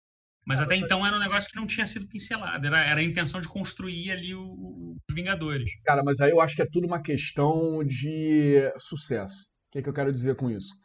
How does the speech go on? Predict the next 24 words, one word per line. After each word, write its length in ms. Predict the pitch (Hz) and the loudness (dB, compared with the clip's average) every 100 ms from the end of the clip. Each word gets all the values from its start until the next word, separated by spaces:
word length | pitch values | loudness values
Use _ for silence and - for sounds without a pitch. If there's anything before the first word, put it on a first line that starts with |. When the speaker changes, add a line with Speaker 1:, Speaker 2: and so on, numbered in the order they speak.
| _ _ _ | _ _ _
Speaker 2:
Eu 60 | 139 | -2
acho 100 | 139 | 2
que 60 | 185 | 2
a 80 | |
Marvel, 240 | 147 190 196 | 6 6 4
quando 180 | 180 165 | 2 2
lançou 300 | 147 - 135 | 0 0 0
Homem 140 | 131 | 0
de 100 | 110 | -2
Ferro, 420 | - 135 127 101 - _ _ _ _ _ | -4 -2 -2 -4 -14 _ _ _ _ _
talvez, 760 | 208 214 113 123 151 107 - - - | 6 6 4 2 2 0 -6 -16 -4
talvez, 580 | 165 180 110 117 120 - - _ _ _ _ | 0 2 2 -2 -2 -8 -18 _ _ _ _
nem 200 | 143 214 | 2 4
a 80 | 180 | 4
própria 400 | 156 180 202 147 | 4 2 2 2
Marvel 480 | 127 139 135 139 143 - _ | 2 2 2 0 -2 -10 _
esperava 640 | - - 160 117 127 135 | -16 -2 2 4 2 0
o 60 | 139 | -4
sucesso 880 | - 143 - - 143 147 - 160 156 - - _ _ _ | -6 -10 -8 2 2 2 -2 -6 -6 -10 -20 _ _ _
que 100 | 151 | 0
Homem 160 | 151 | 0
de 80 | 139 | 0
Ferro 240 | - 139 135 | -2 -2 -2
fez. 280 | 117 95 | -4 -6